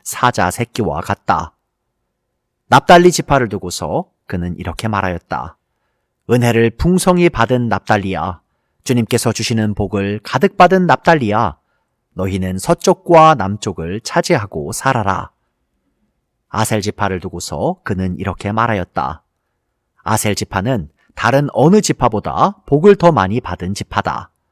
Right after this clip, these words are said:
그들은 형제들에게서 귀여움을 받으며 그들의 땅은 올리브 나무로 가득히 찬다. 쇠와 노수로 만든 문빗장으로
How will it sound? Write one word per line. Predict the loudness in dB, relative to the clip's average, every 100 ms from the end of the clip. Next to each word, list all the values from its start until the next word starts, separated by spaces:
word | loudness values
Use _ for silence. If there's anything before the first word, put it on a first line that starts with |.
| _ _ _ _ _
그들은 | 4 6 6 4
형제들에게서 | 0 2 4 4 4 2 0 -2 -2 -2 -4
귀여움을 | -4 -2 -2 -4 -6
받으며 | -4 -6 -6 -8 -6 -6 _ _ _
그들의 | -8 -4 -4 0
땅은 | 0 0 -2 -4 -6 -4
올리브 | 4 6 6 4
나무로 | 2 2 0 -2 -2
가득히 | -4 -10 -12 -12 -10 -10
찬다. | -8 -8 -6 -8 -12 _ _ _ _ _ _ _ -14
쇠와 | 2 6 8 6
노수로 | 4 0 0 2
만든 | 2 0 0 -2 -2 -2
문빗장으로 | 0 2 2 0 -2 -4 -4 -4 -4